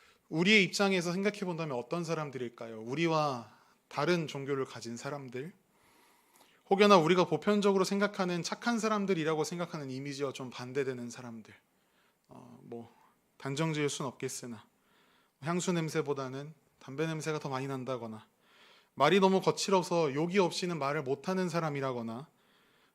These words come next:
우리가 생각할 때 가장 부정하고 불결하다고 생각되는 사람,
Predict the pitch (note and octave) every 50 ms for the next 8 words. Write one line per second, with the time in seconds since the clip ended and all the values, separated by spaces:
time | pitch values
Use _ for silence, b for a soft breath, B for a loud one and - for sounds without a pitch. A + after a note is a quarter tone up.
0 | b - D3 D#3+ F3+ G#3 G#3+ G3+ G#3 G#3+ G#3+ A3 A3 - G#3+ G#3 G3+ G#3 F#3+ -
1 | D#3+ D#3 F3 F3+ F3 F3 - D#3+ D#3 D#3 G3 G3 F#3+ F#3 F3+ D#3+ F3+ F3 E3+ E3
2 | D3 C3+ B2 - - - D#3 E3 F#3+ G3+ G3 G3 F3+ F#3+ F3+ E3+ E3+ - F#3+ G3
3 | G3 F#3 F#3+ - - D#3+ D#3 D3+ D3+ D3 C3 A#2+ A#2 - - C#3 C3 A#2+ A2+ G2+